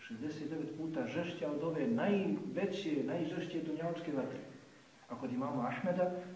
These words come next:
stoji predanje i šeha Albani ga ocjenjuje vjerodostojnim da je stotinu puta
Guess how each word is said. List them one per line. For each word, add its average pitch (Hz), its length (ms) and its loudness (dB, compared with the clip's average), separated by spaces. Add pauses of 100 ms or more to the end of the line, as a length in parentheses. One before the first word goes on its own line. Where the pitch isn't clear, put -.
(160)
stoji 131 260 0
predanje 123 480 -2
i - 40 -4
šeha 123 240 -2
Albani 120 380 0
ga 117 60 0
ocjenjuje 139 300 -4
vjerodostojnim 127 640 -2
da 117 80 0
je 117 80 -2
stotinu 180 400 -2 (100)
puta 131 280 0